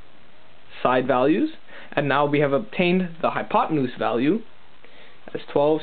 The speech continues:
sixteen point five five. So we can use tan, or we can use sine, or we can use cos. I would like to use the sine function. So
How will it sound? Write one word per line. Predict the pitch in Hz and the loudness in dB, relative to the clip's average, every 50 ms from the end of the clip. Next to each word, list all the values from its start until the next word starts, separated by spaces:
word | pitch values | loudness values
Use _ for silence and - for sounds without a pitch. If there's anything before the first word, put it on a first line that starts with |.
| - - | -2 -4
sixteen | 147 147 - - - 139 139 139 | -4 -4 -4 -6 -6 -4 -4 -4
point | 143 - - - - - | -4 -4 -4 -6 -4 -2
five | - - 95 - - - - | -2 0 0 0 -2 -2 0
five. | - - - - - - - - - - - - - - | 2 2 2 2 -2 -6 -10 -12 -12 -12 -12 -8 -2 2
So | 165 | 4
we | 160 160 | 4 4
can | - - 254 | 4 4 4
use | 277 269 269 - | 4 2 2 2
tan, | - 160 147 156 190 262 - - - - - - - - | 2 2 2 2 0 -2 -6 -8 -10 -12 -12 -12 -6 0
or | 147 151 151 147 | 2 4 4 4
we | 147 156 156 | 4 2 2
can | - 156 | 4 4
use | 156 165 156 - - | 4 4 2 0 0
sine, | - 143 131 123 143 160 185 190 - - - - - | 2 4 4 4 4 2 2 0 -4 -10 -12 -10 -4
or | - - 123 131 | 0 2 2 4
we | 127 131 135 | 4 2 2
can | 135 - 139 | 2 2 2
use | 131 135 131 - - | 2 2 2 2 2
cos. | - - - - - - - - - - - - - - - - - - - - - - - - - - - - - - - | 2 4 4 2 0 -4 -10 -12 -12 -12 -12 -12 -12 -12 -12 -12 -12 -12 -12 -12 -12 -12 -14 -14 -14 -12 -12 -12 -8 -2 2
I | - 165 | 4 6
would | 185 185 | 6 6
like | 185 175 175 - | 6 4 2 0
to | 160 | 0
use | 147 139 135 - - - - - - - - - - - - - - | 0 0 -2 -4 -8 -10 -12 -12 -12 -12 -12 -12 -12 -12 -10 -6 -6
the | 151 147 | -2 2
sine | - 160 139 139 - | 2 2 2 2 -2
function. | - - - - - - - - - - - - - - - - - - - - - - - - - - - - - - - - - - - - - - - - - - | -4 -6 -6 -6 -8 -8 -10 -12 -12 -12 -12 -12 -12 -12 -12 -12 -12 -12 -12 -12 -12 -12 -10 -6 -6 -6 -4 -6 -8 -10 -12 -12 -12 -12 -12 -12 -12 -12 -12 -10 -6 0
So | - 165 117 - | 2 2 2 0